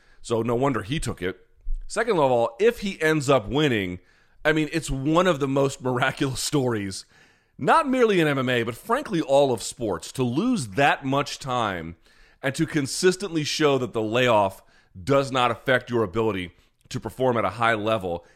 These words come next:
even as the injuries accumulate, and even as the age, of course, accumulates, reaching thirty-five years of age, which is not exactly spring chicken territory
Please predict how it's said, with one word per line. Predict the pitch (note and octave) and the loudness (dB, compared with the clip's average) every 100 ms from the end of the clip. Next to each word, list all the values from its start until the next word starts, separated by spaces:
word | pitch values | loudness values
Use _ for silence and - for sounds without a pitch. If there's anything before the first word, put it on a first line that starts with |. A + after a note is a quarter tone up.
| _ _ _ | _ _ _
even | F3 F#3+ F3 F3+ E3+ | -4 -2 0 0 0
as | D3 D3+ C#3+ | 0 2 0
the | B2+ B2+ | -4 -2
injuries | D#3+ D3 C3 B2 A2 - | 0 0 0 -2 -4 -4
accumulate, | A#2 - - G#3+ G3 A#2 F#2+ G2+ - _ _ _ _ _ - | -6 -4 -4 -2 0 0 -2 -6 -10 _ _ _ _ _ -4
and | C#3 C3+ | -4 -2
even | E3 D#3+ D#3 | -4 -2 0
as | C#3 C3 A#2 | 2 0 -2
the | B2 - | -8 -4
age, | B2+ D#3 B2 A2+ | 0 2 0 -4
of | G2+ A2+ | -10 -6
course, | D3+ A#2+ A#2 - | 0 0 -2 -6
accumulates, | A2 - G3 B2+ G#2+ - - | -8 -4 -2 0 -2 -4 -8
reaching | G#2 F3+ F3 B2+ | -8 -4 -4 -4
thirty-five | - F3 F#3 E3 D#3+ D3 B2 | -2 -2 -2 -2 0 0 0
years | C3+ A2 | -4 -4
of | G#2+ | -2
age, | A2 F#2+ E2 - _ _ | 0 0 -6 -14 _ _
which | A2 G#2+ | -12 -8
is | A2+ | -2
not | E3+ | 0
exactly | E3 D#3+ D3+ B2 | 2 -2 -4 -8
spring | - C#3 C#3+ C3+ | -8 -4 -2 -2
chicken | D3+ - A2+ | -6 -8 -8
territory | C3+ C3 A#2 G#2+ F#2+ F2+ | -2 -2 -2 -2 -4 -4